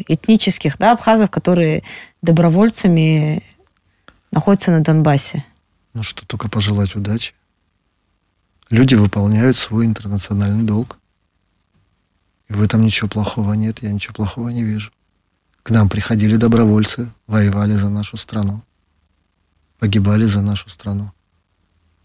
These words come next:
Speaker 2: И наши братья тоже сегодня внесли немаленькую лепту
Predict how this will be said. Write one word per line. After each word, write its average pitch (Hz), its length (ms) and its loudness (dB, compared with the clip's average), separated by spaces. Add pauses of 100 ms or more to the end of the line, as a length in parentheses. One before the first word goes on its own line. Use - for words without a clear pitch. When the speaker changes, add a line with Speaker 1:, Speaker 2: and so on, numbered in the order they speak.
(520)
Speaker 2:
И 107 320 -8
наши 110 420 -2
братья 110 340 -2
тоже 107 380 -6 (260)
сегодня 101 640 -2 (460)
внесли 113 500 4
немаленькую 104 680 4
лепту 101 400 -6